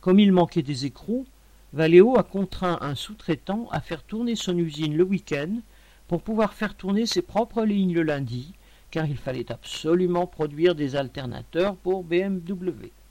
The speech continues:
Enfin, l'évolution vers les véhicules électriques inquiète ceux qui travaillent dans les bureaux d'études, parce que cela signifie la fin des projets sur les alternodémarreurs.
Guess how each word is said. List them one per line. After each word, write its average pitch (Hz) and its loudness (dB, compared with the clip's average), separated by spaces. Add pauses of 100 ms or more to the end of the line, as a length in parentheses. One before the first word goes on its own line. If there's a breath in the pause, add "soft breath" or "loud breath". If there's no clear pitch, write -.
(1200 soft breath)
Enfin, 175 -2
l'évolution 175 2
vers 135 -6
les 127 -6
véhicules 156 0
électriques 143 -6
inquiète 139 0
ceux - 0
qui 160 -12
travaillent 147 -4
dans 143 -10
les 135 -8
bureaux 135 -6
d'études, 180 -8 (520 soft breath)
parce - -6
que 233 -4
cela 190 2
signifie 175 -2
la 160 0
fin 185 -6
des 165 -2
projets 147 -10
sur 156 -14
les 147 -8
alternodémarreurs. 151 -6